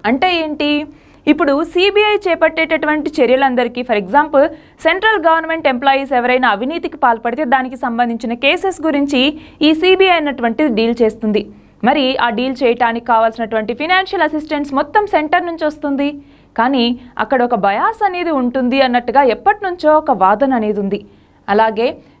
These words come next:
ఇన్వెస్టిగేషన్లో డిలే అనేటటువంటిది అవుతూ ఉండటం. మనం చూస్తే చాలా రకాల కేసుల్లో సీబీఐ తన యొక్క ఇన్వెస్టిగేషన్ని డిలే చేస్తూ వచ్చింది. అది కూడా దీని మీద ఒక నెగిటివ్ ఫీలింగ్ రావటానికి మనం కారణంగా చెప్పొచ్చు.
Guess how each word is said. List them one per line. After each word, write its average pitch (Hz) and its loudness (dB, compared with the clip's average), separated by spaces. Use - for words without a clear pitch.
ఇన్వెస్టిగేషన్లో 311 0
డిలే 302 0
అనేటటువంటిది 240 0
అవుతూ 202 2
ఉండటం. 202 0
మనం 247 4
చూస్తే 294 0
చాలా 294 4
రకాల 311 0
కేసుల్లో 262 -2
సీబీఐ 262 2
తన 247 -2
యొక్క 262 0
ఇన్వెస్టిగేషన్ని 311 0
డిలే 262 4
చేస్తూ 320 2
వచ్చింది. 311 0
అది 220 0
కూడా 302 2
దీని 240 -2
మీద 233 0
ఒక 254 0
నెగిటివ్ 262 2
ఫీలింగ్ 254 0
రావటానికి 208 -2
మనం 311 -2
కారణంగా 240 2
చెప్పొచ్చు. 220 -4